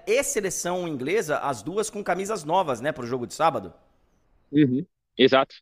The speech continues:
Speaker 2: Camisas novas lançadas pelo, pelo mesmo fornecedor esportivo, pela Nike, né? É, a camisa da Inglaterra tá muito bonita, cara.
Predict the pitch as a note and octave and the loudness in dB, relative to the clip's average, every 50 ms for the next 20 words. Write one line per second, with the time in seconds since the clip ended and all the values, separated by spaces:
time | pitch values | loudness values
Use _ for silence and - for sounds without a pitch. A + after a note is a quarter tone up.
0 | _ _ - A#2 A2+ A#2+ B2+ A#2 C#3 B2 G#2+ A#2+ A#2 A#2+ A#2 A#2 A#2 G#2 A#2 A#2+ | _ _ 2 4 6 6 6 6 4 2 2 2 2 4 4 4 2 0 0 -4
1 | A2 - - A#2 A2 A2 G#2+ - - - A#2 A2+ A2 A2+ G#2+ G#2 - - A2+ A2 | -4 -2 -2 -2 0 0 -2 -2 0 2 4 4 6 6 4 4 4 2 2 2
2 | A2 G2 A2+ B2+ C#3+ C#3 D3+ B2+ - C3 A#2 A2 - A2+ G#2+ A2+ G#2+ - - A2+ | 2 4 4 4 4 2 0 -4 -4 -4 -4 -4 -4 0 0 0 0 0 -2 -4
3 | G#2 - - F3+ D3+ - - B2 G#2+ G2 A2 C3+ E3+ E3+ - - A2 C#3 G#3+ - | -4 2 2 2 2 4 2 2 2 4 2 0 0 0 -2 -4 -4 -4 -6 -8
4 | _ _ _ _ _ _ _ _ _ - G#2+ G#2+ G#2+ G#2 G#2 G2+ G2 G2 F#2+ F2+ | _ _ _ _ _ _ _ _ _ 0 2 2 4 4 2 2 2 2 2 2
5 | F2+ E2+ E2+ E2+ E2 E2+ E2 _ - A2 - A#2 A#2 B2+ C3 C3+ C#3 C3+ B2+ B2+ | 0 -2 -4 -6 -10 -12 -12 _ -4 -2 0 2 2 2 2 2 0 2 2 2
6 | A#2 - C#3+ B2+ C#3 - D3 B2+ A#2 A#2+ D3 G#3 A3 - G#3+ F3 G3+ F#3+ C3+ A2+ | 0 0 -6 -8 -2 -2 -2 -2 0 0 0 0 0 0 0 0 0 2 2 0
7 | G#2 - F#2+ F2+ - F#2+ F2 E2+ | 0 -2 -4 -6 -6 -8 -8 -8